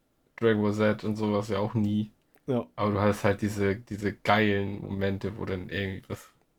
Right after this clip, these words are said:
Speaker 2: Ja.
Speaker 1: richtig Heftiges passiert ist. Ja. Die sind einem bis heute ja in Erinnerung. Ja, und das, das, das können sie gut, das stimmt.
Speaker 2: Und der Soundtrack war wieder richtig geil.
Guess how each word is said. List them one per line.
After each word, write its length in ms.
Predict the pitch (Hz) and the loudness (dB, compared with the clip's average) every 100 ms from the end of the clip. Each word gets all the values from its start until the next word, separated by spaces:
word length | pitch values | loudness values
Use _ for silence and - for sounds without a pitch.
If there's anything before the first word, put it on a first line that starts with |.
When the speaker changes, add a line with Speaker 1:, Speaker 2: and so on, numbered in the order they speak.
| _ _ _ _ _ _ 143 | _ _ _ _ _ _ -6
Speaker 2:
Ja. 100 | 117 | -4
Speaker 1:
richtig 360 | 113 - - | -4 -6 -8
Heftiges 380 | 107 - 104 95 | -8 -6 -8 -8
passiert 480 | - - - 101 98 | -14 -12 -4 -4 -4
ist. 120 | 98 - _ _ | -8 -12 _ _
Ja. 160 | 98 95 - _ _ _ _ _ _ _ - | -10 -10 -12 _ _ _ _ _ _ _ -10
Die 60 | 101 | -8
sind 280 | 101 95 | -8 -6
einem 280 | - 101 98 | -2 -2 -2
bis 200 | - 104 | -2 4
heute 240 | 110 107 87 | 4 4 -2
ja 220 | 87 87 | -4 -6
in 240 | - 85 | -10 -12
Erinnerung. 400 | - 98 - - - _ _ _ _ _ _ _ _ _ _ _ _ _ - | -16 -18 -18 -20 -20 _ _ _ _ _ _ _ _ _ _ _ _ _ -2
Ja, 140 | 110 - | -2 0
und 100 | 120 | -4
das, 160 | - - - | -8 -8 2
das, 320 | 156 175 - | 2 2 -2
das 340 | 160 - - - | -6 -6 -18 -6
können 180 | 147 123 | 0 0
sie 100 | 117 | 0
gut, 240 | - - | -6 -12
das 100 | - | -10
stimmt. 260 | - - - _ _ | -10 -14 -14 _ _
Speaker 2:
Und 120 | 139 | 0
der 80 | 123 | 0
Soundtrack 320 | 120 107 104 | 0 -2 -4
war 80 | 95 | -6
wieder 180 | 92 90 | -8 -8
richtig 200 | 90 - | -12 -14
geil. 240 | - 85 | -12 -12